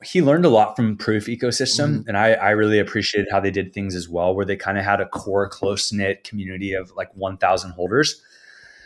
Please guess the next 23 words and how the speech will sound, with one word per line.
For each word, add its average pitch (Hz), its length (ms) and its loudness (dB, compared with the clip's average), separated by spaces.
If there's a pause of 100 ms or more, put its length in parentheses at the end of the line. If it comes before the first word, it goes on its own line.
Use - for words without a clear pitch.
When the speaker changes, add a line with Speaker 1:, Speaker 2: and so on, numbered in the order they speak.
(360)
Speaker 1:
And 123 180 2
then 123 140 4
they, 107 180 2 (120)
they 120 140 4
had 110 280 0
kinda 110 180 0
further 104 760 4 (260)
community 113 360 0
growth 104 320 0
beyond 95 320 -2
that 92 140 -2
with 98 160 -6
Moonbirds 92 560 -4
and 90 80 -4
now 85 180 -2
with 85 100 -6
Oddities 85 440 -4
and 87 80 -8
that 85 120 -10
kinda 87 200 -6
stuff. 110 360 -2
But 98 100 0
I, 92 60 2